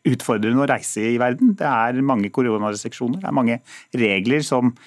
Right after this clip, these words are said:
og det må vi innrømme, de endres, eh, jevnlig, og det er klart det skaper usikkerhet, og det må mye veiledning til, og det tar tid,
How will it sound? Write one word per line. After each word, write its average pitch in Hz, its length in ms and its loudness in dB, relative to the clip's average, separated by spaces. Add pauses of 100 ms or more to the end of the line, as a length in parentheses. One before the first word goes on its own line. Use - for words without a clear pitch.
(260)
og 139 40 -6
det 175 120 2
må 208 80 4
vi 156 100 2
innrømme, 113 220 2
de 123 180 2
endres, 120 640 0
eh, 170 260 2
jevnlig, 151 500 0
og 139 400 2
det 143 60 0
er 135 160 -6
klart 127 160 0
det 131 340 0
skaper 131 460 0
usikkerhet, 165 500 0
og 165 120 -2
det 147 80 -4
må 156 180 0
mye 127 240 2
veiledning 92 640 0
til, 156 140 -2
og 123 60 0
det 117 220 -2
tar 107 200 0
tid, 226 300 2